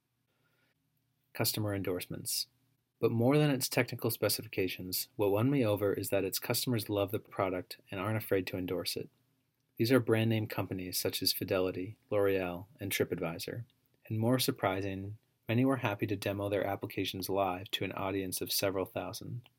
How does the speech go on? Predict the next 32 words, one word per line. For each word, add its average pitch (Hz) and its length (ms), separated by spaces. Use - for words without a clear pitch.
Many 113 200
said 127 240
things 107 280
that 101 140
made 101 200
me 101 160
pause 95 400
to - 100
see - 160
if 95 140
I 92 60
heard 98 260
them 98 140
correctly, 95 500
such - 300
as, 90 420
"We 110 140
use 107 200
Domo 101 380
as 92 120
our 92 100
data 92 260
lake," 92 340
or, 95 420
"We 120 100
use 117 220
Domo 104 340
as 95 160
our 95 80
data 92 240
science 92 380
platform." - 580